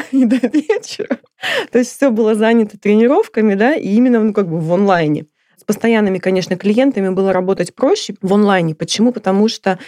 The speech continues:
они чётко понимают меня, у них уже есть осознанность своего тела,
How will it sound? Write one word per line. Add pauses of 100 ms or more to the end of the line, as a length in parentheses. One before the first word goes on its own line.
(120)
они
чётко
понимают
меня,
у
них
уже
есть
осознанность
своего
тела,